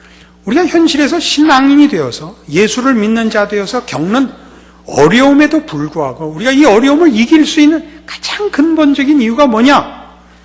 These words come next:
하나님의 작정을 무효화시킬 수 없다. 그 다음에 또 뭐냐? 구원함을 얻은 자의 행복을 이제는 다른 것과 대치할 수 없다.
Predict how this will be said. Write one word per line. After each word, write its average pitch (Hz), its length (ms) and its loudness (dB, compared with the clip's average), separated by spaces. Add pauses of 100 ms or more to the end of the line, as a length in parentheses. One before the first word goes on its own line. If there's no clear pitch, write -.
(120)
하나님의 226 720 -6
작정을 220 800 -4 (520)
무효화시킬 151 680 -6
수 - 140 -12
없다. - 280 -14 (520)
그 - 100 -6
다음에 311 240 -2
또 359 140 0
뭐냐? 269 580 2 (800)
구원함을 180 720 -4 (100)
얻은 185 500 -4
자의 196 320 -8
행복을 214 1000 -6 (1120)
이제는 233 600 -2
다른 254 460 -2
것과 233 520 -4
대치할 156 680 -8
수 - 220 -10
없다. - 260 -16